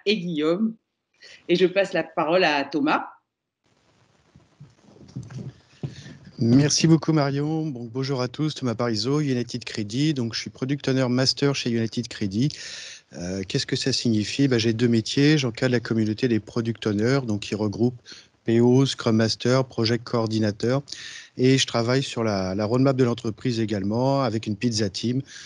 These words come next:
Speaker 2: qui, euh, est dédiée à la roadmap. On aura largement le temps de vous détailler tout ça un petit peu plus tard.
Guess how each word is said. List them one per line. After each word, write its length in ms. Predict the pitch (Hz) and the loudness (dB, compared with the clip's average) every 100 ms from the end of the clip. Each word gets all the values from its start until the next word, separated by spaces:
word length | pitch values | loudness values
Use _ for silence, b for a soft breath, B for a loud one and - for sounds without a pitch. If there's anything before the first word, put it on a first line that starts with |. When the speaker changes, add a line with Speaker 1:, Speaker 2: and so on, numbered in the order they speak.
| B B | B B
Speaker 2:
qui, 460 | - 117 120 120 110 | -6 0 2 2 2
euh, 200 | 95 98 | 0 0
est 60 | |
dédiée 360 | 107 110 104 131 | 2 2 2 2
à 40 | |
la 100 | 127 | 4
roadmap. 520 | 110 101 101 120 131 - - | 2 0 0 0 -2 -6 -8
On 80 | |
aura 240 | 95 95 101 | -6 -2 -2
largement 400 | 107 107 107 95 | -2 -2 -2 -2
le 80 | 92 | -2
temps 260 | 113 123 | 0 0
de 440 | 117 107 95 95 92 | 2 2 4 4 2
vous 140 | 95 | 2
détailler 600 | 104 101 98 98 107 110 | 2 2 0 0 4 4
tout 220 | 107 - | 2 0
ça 340 | 113 - 123 135 B B B | 0 2 2 2 B B B
un 100 | - | -2
petit 140 | 117 117 | 0 2
peu 120 | 110 | 0
plus 140 | 104 | 0
tard. 460 | 92 - - - - | -4 -4 -8 -14 -20